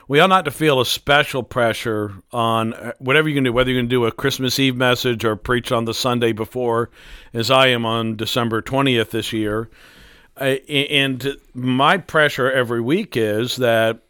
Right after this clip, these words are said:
I'm to preach the word. I mean, I am to be ready in season and out of season, and I am to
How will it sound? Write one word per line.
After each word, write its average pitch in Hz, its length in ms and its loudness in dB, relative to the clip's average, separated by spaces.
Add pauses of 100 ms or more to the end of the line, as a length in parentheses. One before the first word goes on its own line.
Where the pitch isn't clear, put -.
I'm 147 200 -2
to 151 80 -2
preach 123 340 -4
the 117 100 -2
word. 110 380 -2
I 104 40 -8
mean, 127 220 0
I 127 140 2
am 160 200 2
to 156 80 0
be 120 140 0
ready 110 300 0
in 113 100 -2
season 113 400 -2
and 110 140 -2
out 107 140 -2
of 110 120 -8
season, 98 600 -6
and 123 300 0
I 123 180 0
am 127 600 0
to 120 540 -2